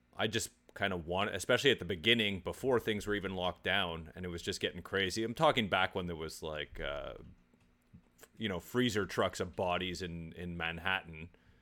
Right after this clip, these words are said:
when we were still figuring out what was going on here. I got out of the gym and I got into kettlebells. And that's been my pandemic,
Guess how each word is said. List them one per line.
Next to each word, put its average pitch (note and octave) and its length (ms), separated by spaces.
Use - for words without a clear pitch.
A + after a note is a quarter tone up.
when F#2 140
we F2+ 100
were F2 80
still F#2 240
figuring F#2 400
out F2+ 160
what F#2 140
was F2+ 140
going F2+ 280
on A#2+ 220
here. F#2 300
I G#2+ 120
got B2+ 220
out C3 140
of B2+ 80
the A#2 80
gym A2+ 520
and F#2+ 200
I G2 80
got G2 200
into F#2+ 200
kettlebells. F#2 800
And G2+ 140
that's G2+ 200
been G2+ 280
my F#2+ 340
pandemic, F2+ 800